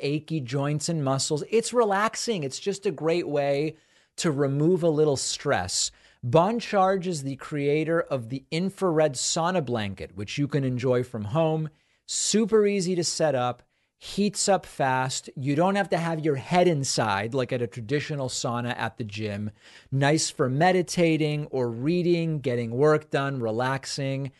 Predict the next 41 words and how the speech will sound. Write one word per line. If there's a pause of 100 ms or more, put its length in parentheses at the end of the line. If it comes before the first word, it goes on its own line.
(340)
I
have
found
it
to
be
a
great
way
to
unwind
at
the
end
of
a
long
day. (420)
Easy
to
clean,
sleek,
lightweight
design,
easy
to
store, (320)
and
comes
with
a
twelve-month
warranty.
And
of
course,
if
you
don't
love
it,